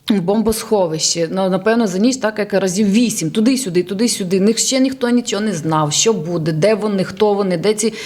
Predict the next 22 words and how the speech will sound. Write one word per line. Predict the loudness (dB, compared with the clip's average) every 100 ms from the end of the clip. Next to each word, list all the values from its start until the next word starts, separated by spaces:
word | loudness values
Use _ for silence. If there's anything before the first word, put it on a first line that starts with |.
| -4
оркостадо, | -2 0 -2 -2 0 0 0 -4
куди | -4 0 0
воно, | 0
звідки | 0 0 -2 -2
йде. | 0 2
Знаєте, | 0 0
такий | -2 -2 -2
просто | 0 -2 0 -2
був | 0 -2 -4 -16 -10
незрозуміння. | 0 0 2 2 2 4 2 2 0 -2 -2
Але | -2 0
сказати, | -2 -2 -2 -2
що | -6 -6
страх | -6 -2 -2 -2 -4
був, | -2
напевно, | -2 0 0 -2
страху | -2 -4 0 2
не | 2
було. | 0 -2 -2
Було | 0 0 0
якесь | 0 -2
таке | -2 -2 -2